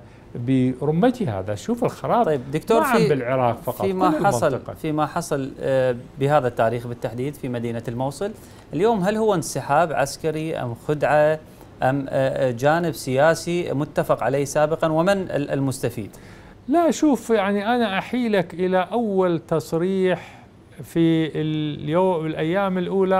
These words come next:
Speaker 1: أو ربما حتى في اليوم الأول.
Speaker 2: نعم.
Speaker 1: تذكر جيدًا أنه داعش وصلت إلى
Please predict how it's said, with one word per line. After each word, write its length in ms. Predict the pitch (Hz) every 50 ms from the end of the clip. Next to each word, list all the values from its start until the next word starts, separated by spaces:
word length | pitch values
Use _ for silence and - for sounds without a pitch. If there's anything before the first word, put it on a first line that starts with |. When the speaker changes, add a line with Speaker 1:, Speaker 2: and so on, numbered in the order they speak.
| 185 180
Speaker 1:
أو 80 | 180
ربما 400 | 175 175 160 151 165 160 156 147
حتى 320 | - - 170 165 - 143 123
في 80 | -
اليوم 380 | 139 131 127 131 127 123 120 117
الأول. 640 | 110 110 113 - 127 120 107 98 95 92 87 85 85 - - - -
Speaker 2:
نعم. 120 | 120 101 - - - - - - - - - - - -
Speaker 1:
تذكر 440 | 254 294 359 349 349 - - 233
جيدًا 720 | 185 147 139 151 147 147 143 135 127 117 120 113 107 104 107 - - - - - -
أنه 300 | 160 165 160 160 160 156
داعش 680 | 147 185 247 277 254 - 160 165 165 165 - - - - - - - - - - -
وصلت 420 | 170 202 226 226 - 214 185 - -
إلى 500 | 185 196 202 202 202 202 208 208 202